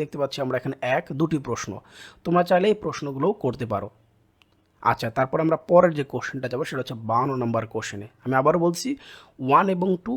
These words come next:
কোশ্চেনটার ক্যাটাগরি সেমভাবেই তোমরা এই দুটি প্রশ্ন উত্তর করতে পারবে। এখানে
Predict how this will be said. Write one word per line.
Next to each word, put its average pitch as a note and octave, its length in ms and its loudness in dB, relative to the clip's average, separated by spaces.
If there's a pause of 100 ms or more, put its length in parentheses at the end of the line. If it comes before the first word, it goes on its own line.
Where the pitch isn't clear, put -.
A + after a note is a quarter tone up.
(120)
কোশ্চেনটার F3 480 -4
ক্যাটাগরি D#3 380 -2 (120)
সেমভাবেই D3+ 500 0
তোমরা D#3 200 0 (120)
এই G#3+ 100 -2
দুটি B2 240 -8
প্রশ্ন B2+ 200 -6 (120)
উত্তর B2+ 200 -10 (100)
করতে A2+ 280 -6
পারবে। G2+ 220 -6 (320)
এখানে F#3+ 240 2